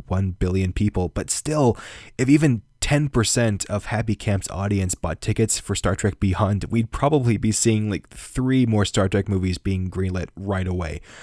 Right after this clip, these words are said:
But anyway, Star Trek Beyond opens in China on September second,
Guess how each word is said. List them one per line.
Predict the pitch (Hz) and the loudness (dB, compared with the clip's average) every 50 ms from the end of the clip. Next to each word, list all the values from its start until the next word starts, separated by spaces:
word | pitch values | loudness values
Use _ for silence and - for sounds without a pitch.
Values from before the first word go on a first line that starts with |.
| - - - - - - - | -20 -20 -20 -20 -18 -16 -4
But | 107 - 113 107 107 - - - | 0 2 4 4 2 0 -2 -4
anyway, | - 127 120 117 113 110 110 107 | 0 2 4 4 6 4 4 2
Star | - - 120 127 123 | 2 2 2 2 2
Trek | - 123 123 - - | 4 2 2 2 2
Beyond | 117 107 107 101 98 101 101 - - | 4 4 4 4 4 2 0 0 -2
opens | 101 110 - 110 101 95 98 | -2 -2 0 0 0 0 0
in | 98 98 | 0 -2
China | - - - 92 92 92 92 90 - - | -2 -2 0 0 0 2 0 0 -2 -2
on | 87 98 101 92 | -2 -2 -2 -2
September | - 101 90 - 110 95 98 90 | -2 -2 0 0 0 0 0 0
second, | - - 98 90 - 98 95 | 0 0 -2 0 0 0 -2